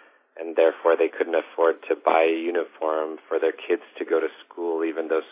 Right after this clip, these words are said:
school was free, and they couldn't afford to pay for electricity or any certain kinds of foods that they couldn't grow, and essentially felt like they were forced to come to the U S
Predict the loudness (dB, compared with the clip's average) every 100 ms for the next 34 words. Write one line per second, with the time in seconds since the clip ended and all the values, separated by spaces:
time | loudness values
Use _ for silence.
0 | -12 -8 -4 -4 -6 -8 -12 -8 -6 -8
1 | -14 _ _ _ _ _ -8 -6 0 0
2 | 0 -4 -4 0 0 0 -8 -4 -4 0
3 | 0 0 -2 -4 -4 -4 -6 -6 -4 -4
4 | -2 -2 -4 -6 _ _ _ _ -10 -4
5 | -4 -4 -10 _ _ -10 -10 -6 -2 -2
6 | -4 -4 -2 -2 -4 -10 -6 -6 -6 -8
7 | -8 -6 -2 0 0 -4 -14 _ _ _
8 | -14 -10 -8 -8 _ -12 -4 -2 -2 -4
9 | -4 -4 2 2 2 -2 -4 -12 -2 2
10 | 2 0 0 0 0 -8 -20 -14 -6 -4
11 | -4 -10 _ _ _ -8 -6 -6 -6 -4
12 | -4 -2 -4